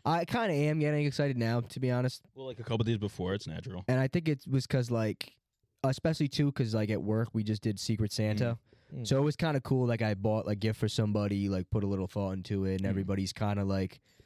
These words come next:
Speaker 1: figuring out, like, "Oh, who, oh, like, who got me this?" Like, rah, rah, rah, you know? So it's kinda fun. And obviously, like,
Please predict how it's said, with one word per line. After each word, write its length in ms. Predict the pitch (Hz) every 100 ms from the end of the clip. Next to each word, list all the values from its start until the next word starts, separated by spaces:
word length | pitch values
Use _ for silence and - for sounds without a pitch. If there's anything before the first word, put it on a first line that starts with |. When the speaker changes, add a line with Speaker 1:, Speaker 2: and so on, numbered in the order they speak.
| _ - _
Speaker 1:
figuring 360 | _ - 117 110
out, 120 | 127
like, 140 | 113 175
"Oh, 120 | 170
who, 200 | 107 131 -
oh, 180 | 156 101
like, 200 | 95 95
who 140 | - 117
got 180 | 139 170
me 60 | 123
this?" 220 | 104 -
Like, 100 | 101
rah, 120 | -
rah, 280 | 113 107 107
rah, 80 | 107 - -
you 80 | 101
know? 200 | 92 98 _ _ _ _ _
So 160 | - 117
it's 100 | -
kinda 220 | 143 113
fun. 260 | - 98
And 80 | 101
obviously, 420 | 110 113 107 110 98
like, 420 | 95 95 -